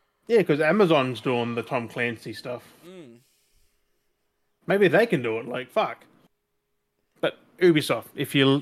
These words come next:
Speaker 1: fucking listening, please, can either Amazon or Sony, I mean PlayStation at this point,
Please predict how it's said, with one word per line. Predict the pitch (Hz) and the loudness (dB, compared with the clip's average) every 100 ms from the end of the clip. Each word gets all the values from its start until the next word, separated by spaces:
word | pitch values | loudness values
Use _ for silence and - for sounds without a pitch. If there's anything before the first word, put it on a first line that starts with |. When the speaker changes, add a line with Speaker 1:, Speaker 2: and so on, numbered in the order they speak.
| - | -4
Speaker 1:
fucking | - 180 160 147 | -8 -4 -2 0
listening, | 165 165 - 131 104 104 | 2 2 0 -4 -6 -4
please, | 175 190 165 110 101 - _ _ _ _ _ _ _ _ - | 2 4 4 0 -4 -12 _ _ _ _ _ _ _ _ -8
can | 139 123 117 113 _ _ _ - _ _ _ _ - | -6 -4 -8 -18 _ _ _ -20 _ _ _ _ -2
either | 170 131 | 0 2
Amazon | 135 156 160 156 175 165 165 - _ _ _ | 0 2 2 2 4 2 0 -4 _ _ _
or | - 135 | -16 -4
Sony, | 156 143 123 107 101 _ _ _ _ _ - | 0 0 0 -6 -10 _ _ _ _ _ -12
I | |
mean | 127 113 | -10 -6
PlayStation | 131 113 117 117 - 117 | -4 -4 -4 -10 -10 -14
at | 120 | -14
this | 123 | -16
point, | - 123 | -10 -8